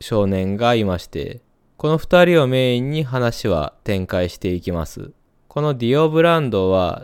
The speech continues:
父親の死をきっかけにジョースター家の養子になるんですが、生まれついての悪というタイプの人で、自分を支援してくれているジョースター家に感謝するどころか、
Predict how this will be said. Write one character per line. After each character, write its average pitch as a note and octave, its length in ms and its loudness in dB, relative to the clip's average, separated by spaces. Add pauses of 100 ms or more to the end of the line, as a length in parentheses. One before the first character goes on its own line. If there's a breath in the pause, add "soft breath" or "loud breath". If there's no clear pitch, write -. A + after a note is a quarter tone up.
(120)
父 - 380 -6
親 E3+ 240 6
の E3 100 0
死 E3+ 200 -2
を A#2+ 120 4
き - 120 -8
っ G2+ 60 -6
か A2+ 180 -2
け A#2 140 0
に G#2+ 320 -4 (300)
ジ C3+ 120 -4
ョ D3+ 180 2
ー D3+ 40 0
ス - 120 -14
タ D#3 200 4
ー A2+ 60 2
家 G2 140 -2
の F2 140 -2
養 A#2 280 2
子 C3 220 -8
に B2+ 80 -4
な A#2+ 160 2
る F2 100 -2
ん D#2 80 -6
で D#2 80 -4
す F#2 140 -10
が、 E2+ 320 -4 (440)
生 A2+ 140 -8
ま D3 180 0
れ D#3+ 140 2
つ - 200 -8
い B2+ 100 -2
て G2+ 120 -2
の G2 280 0
悪 G#2 320 -4
と E2+ 200 -4
い D#2 240 -4
う - 140 -14 (160)
タ A2 180 0
イ F2 100 2
プ - 120 -8
の F2+ 140 -2
人 - 260 -2
で、 E2 340 -6 (300)
自 C3 200 -4
分 D#3 200 0
を D#3 80 0
支 E3+ 220 -4
援 A2+ 300 0
し - 100 -12
て G#2+ 140 -6
く - 120 -6
れ G2+ 140 0
て G#2 120 -4
い G2 140 0
る F#2+ 160 -4
ジ G2 140 -6
ョ A#2+ 160 2
ー C3+ 40 -4
ス - 120 -16
タ B2 180 2
ー G#2 60 0
家 F#2+ 140 -6
に E2+ 280 -8
感 D3 240 0
謝 G2 140 -2
す - 180 -6
る G2+ 80 0
ど G#2+ 160 0
こ G#2+ 80 -4
ろ F2 140 -2
か、 F2+ 380 -6